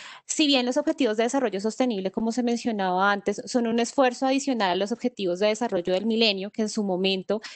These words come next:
se presentaron, eh, digamos, fueron resultado de una alianza más gubernamental que de una alianza entre diferentes actores sociales, pues los objetivos de desarrollo sostenible siguen teniendo algunos elementos y algunas dificultades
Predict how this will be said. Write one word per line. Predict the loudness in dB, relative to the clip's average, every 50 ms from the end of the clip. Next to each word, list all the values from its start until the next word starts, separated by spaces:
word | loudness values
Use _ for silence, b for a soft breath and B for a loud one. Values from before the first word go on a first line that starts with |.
| B B B B
se | 0 2 2 2
presentaron, | 4 2 2 2 2 -2 -4 0 2 2 4 4 2 0 -4 -6 -8 -10 _
eh, | 0 2 2 4 2
digamos, | 2 0 0 -2 -2 -2 -4 -4 0
fueron | 0 0 0 0 -2 -2
resultado | -2 -2 -2 -4 -2 0 0 2 2 2
de | 2 0 0 -2 -4 -6 -4
una | -2 -2 -2 0 0 0 0 2 2 2 2 0 0 0 0
alianza | 0 0 0 0 0 0 0 2 0 -2 -2 -2 -2 -2 0
más | 2 2 2 2 2
gubernamental | 2 2 2 2 2 0 -2 -2 -2 -2 -6 -4 0 0 0 0 0 -4 -4
que | -2 -2
de | 0 0 0 0
una | -2 -2 -2 -4
alianza | -2 -2 0 0 0 -2 -4 -4 -4 -2 0 0 0 -2 B B B B B _
entre | 0 2 2 2 0 0 0
diferentes | 0 0 -2 -4 -4 -4 -4 -2 -2
actores | -4 -2 -2 -4 -4 -2 -2 -4
sociales, | -4 0 2 2 2 2 0 -4 -6 _
pues | 0 0 2
los | 2 -2 -4
objetivos | -4 -4 -4 -6 -4 -4 -2 -2 -2 0
de | 0 0
desarrollo | 0 -2 -2 -4 -4 -4 -4 -6
sostenible | -8 -8 -8 -6 -6 -4 -4 -4 -4 -4
siguen | -4 -2 -2 -2 0 0 0 -2 -2 -2
teniendo | -2 -2 -2 -2 -2 -2 -4
algunos | -4 -4 -4 -4 -4 -4 -4
elementos | -4 -4 -4 -4 -4 -4 -6 -8 -10 -8 -6
y | -6
algunas | -4 -4 -4 -4 -4 -4
dificultades | -4 -6 -6 -6 -6 -6 -8 -2 0 0 0 0 -6 -16